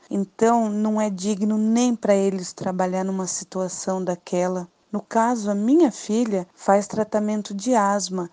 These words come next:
com bombinha de uso contínuo. Então, assim, ainda bem que ela não, não está em nenhuma dessas duas salas. Mas eu tenho dó das outras crianças que ficaram sem sala pra poder estudar, né?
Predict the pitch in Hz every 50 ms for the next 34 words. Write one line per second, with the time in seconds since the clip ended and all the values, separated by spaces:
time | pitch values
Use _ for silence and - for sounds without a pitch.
0 | _ - - - 208 208 196 220 220 220 220 202 202 208 208 202 202 196 190 175
1 | 190 202 208 220 220 208 196 208 - - 240 269 320 330 - - - 226 220 208
2 | 196 185 175 170 165 165 _ - - 214 202 - 233 233 254 262 262 - - -
3 | 220 214 208 202 277 _ - - 202 202 214 233 277 349 403 370 311 240 208 196
4 | 220 226 240 247 247 220 - 233 226 226 220 233 233 233 233 247 269 302 302 294
5 | 285 - - - 220 233 247 269 285 277 - - - - 233 233 233 233 240 247
6 | 247 262 285 311 311 277 226 226 214 196 - 220 214 196 196 196 208 226 240 -
7 | - - - 202 190 190 190 185 180 175 175 - - - _ _ _ _ _ -
8 | - 208 214 190 214 208 - 220 214 214 214 196 190 208 208 190 214 208 185 185
9 | 220 226 226 - - 247 226 - - - 220 214 220 220 220 202 - - - -
10 | 220 202 - 214 - - 226 233 240 247 226 202 185 - - 208 196 190 185 175
11 | _ _ - - - - 196 190 190 190 190 - 202 190 - 202 190 180 196 196
12 | 196 185 - - - - 220 208 202 196 180 180 180 180 185 185 196 208